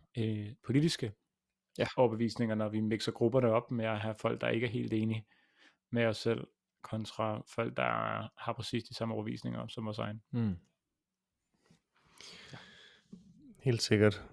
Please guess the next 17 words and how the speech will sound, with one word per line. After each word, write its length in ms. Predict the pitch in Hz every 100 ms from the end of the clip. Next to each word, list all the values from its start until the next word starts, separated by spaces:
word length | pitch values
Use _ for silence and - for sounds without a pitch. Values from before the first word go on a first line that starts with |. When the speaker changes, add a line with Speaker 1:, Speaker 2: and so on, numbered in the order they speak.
| - -
Speaker 3:
Jamen, 260 | 113 110
øh, 500 | 107 101 101 101 104 107
jeg 80 |
er 40 | 110
meget 340 | 110 127 139
enig 260 | 139 147 117 -
med, 520 | - 120 120 113 110
hvad 180 | 107 110
du 100 | 101
siger, 300 | - 120 127
Lukas. 440 | 120 107 107 - 113
Øh, 420 | 104 104 104 101 - - - - - - - - - - - - _ -
ja, 100 | - - -
jeg 140 | 135 123
tror 200 | 139 127
også 200 | 131 -
igen, 360 | 135 135 143